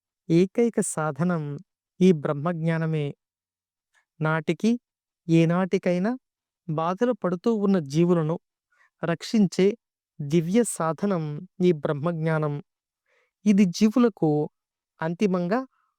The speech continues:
మోక్షాన్ని కూడా ప్రసాదించగలదు అని మహావిష్ణువు పలికాడు. ఇంకా ఆ మహావిష్ణువు ఇలా తెలియచేస్తూ ఉన్నాడు.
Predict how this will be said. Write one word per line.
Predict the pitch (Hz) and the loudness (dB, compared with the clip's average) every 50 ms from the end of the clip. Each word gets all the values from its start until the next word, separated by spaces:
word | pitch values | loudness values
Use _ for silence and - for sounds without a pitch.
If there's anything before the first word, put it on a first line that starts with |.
| _ - | _ -8
మోక్షాన్ని | 160 160 175 196 185 - - - 220 226 233 247 | -2 0 0 0 -2 -4 -2 -2 0 0 0 -2
కూడా | 226 - - 202 196 214 214 | -2 0 0 2 2 2 0
ప్రసాదించగలదు | - - 165 143 - - 175 180 175 180 175 - 180 151 160 156 151 151 156 156 156 147 143 151 _ _ _ _ _ _ _ _ _ _ _ _ - | 0 -2 -6 -6 -4 -2 -2 -2 -2 -2 -2 -2 -2 0 0 0 2 2 2 2 0 -2 -4 -8 _ _ _ _ _ _ _ _ _ _ _ _ -8
అని | 165 170 214 269 285 _ _ _ _ _ _ _ _ - | -6 -4 -4 -4 -6 _ _ _ _ _ _ _ _ -8
మహావిష్ణువు | 160 156 135 180 208 214 202 190 - - - 190 160 147 143 139 139 139 147 - _ _ _ _ _ _ | -6 -4 -2 0 -2 -2 -2 -6 -10 -4 -2 -2 0 0 0 0 0 0 -2 -6 _ _ _ _ _ _
పలికాడు. | - 160 156 151 - - 160 151 147 147 147 147 - _ _ _ _ _ _ _ _ _ _ _ _ _ _ _ _ _ _ _ - | -4 -2 -2 -2 -2 -2 -2 0 0 -2 -6 -6 -8 _ _ _ _ _ _ _ _ _ _ _ _ _ _ _ _ _ _ _ 0
ఇంకా | 202 240 262 - 254 208 175 165 160 165 196 _ _ _ _ _ _ | 0 0 2 2 0 0 0 0 -2 -4 -6 _ _ _ _ _ _
ఆ | - - - 170 | -4 -2 -2 0
మహావిష్ణువు | 170 165 139 160 170 170 156 151 - - - 220 254 285 285 _ _ _ _ - | -2 -2 -2 -2 -2 -2 -2 -6 -8 -4 -2 -2 -2 -2 -4 _ _ _ _ -4
ఇలా | - 170 180 202 214 | 0 2 2 2 0
తెలియచేస్తూ | - - 170 165 175 190 175 - 190 170 - - - 233 233 | 0 0 2 4 4 2 2 2 0 0 0 -2 -2 0 2
ఉన్నాడు. | 208 180 170 165 160 156 151 151 | 2 2 2 2 0 0 -2 -2